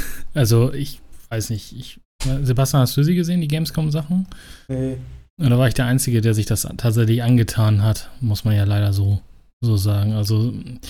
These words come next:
Speaker 1: die Microsoft P K war, ja, es war nichts Neues da, ne? Also, es gab natürlich mal so irgendwie so, oh ja, äh,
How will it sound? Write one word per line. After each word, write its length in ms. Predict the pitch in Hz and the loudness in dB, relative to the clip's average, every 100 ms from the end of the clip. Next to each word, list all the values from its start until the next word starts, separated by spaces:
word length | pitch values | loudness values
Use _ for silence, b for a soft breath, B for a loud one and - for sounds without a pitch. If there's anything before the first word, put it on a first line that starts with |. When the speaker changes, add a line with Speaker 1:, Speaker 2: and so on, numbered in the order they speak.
| B B B B B B - - 113 92 - | B B B B B B -16 -8 -6 -6 -2
Speaker 1:
die 80 | 123 | 2
Microsoft 500 | 120 147 143 139 - - - - | 2 2 2 0 -2 -10 -12 0
P 160 | 139 | 0
K 400 | 120 127 120 110 | 2 2 2 2
war, 380 | 107 107 104 104 95 87 B B - _ _ _ _ _ _ _ _ - | 2 4 4 2 0 -4 B B -20 _ _ _ _ _ _ _ _ -16
ja, 200 | 104 107 | -12 -12
es 240 | - - - | -10 -12 -8
war 240 | 123 120 | -4 2
nichts 260 | 135 - 123 | 2 2 2
Neues 300 | 117 104 - | 4 2 0
da, 160 | 110 | 0
ne? 180 | 110 180 | 2 4
Also, 140 | 151 123 | 4 2
es 80 | |
gab 240 | - 123 123 | 0 0 2
natürlich 320 | 123 123 113 | 0 2 2
mal 140 | 117 | 2
so 100 | 110 | 2
irgendwie 320 | 123 123 117 113 | 0 2 2 2
so, 140 | 117 | 2
oh 200 | 143 147 | 4 4
ja, 600 | 135 127 131 127 120 | 4 2 0 0 0
äh, 80 | 117 | 2